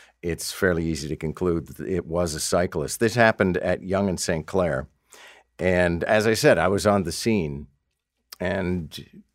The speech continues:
what a horrible tragedy, and yet at the same time, something I found kind of touching,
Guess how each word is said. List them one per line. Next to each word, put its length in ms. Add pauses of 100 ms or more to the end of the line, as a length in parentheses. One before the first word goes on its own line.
(280)
what 300
a 80
horrible 640
tragedy, 640
and 140
yet 160
at 60
the 60
same 300
time, 480
something 340
I 80
found 380 (340)
kind 160
of 120
touching, 500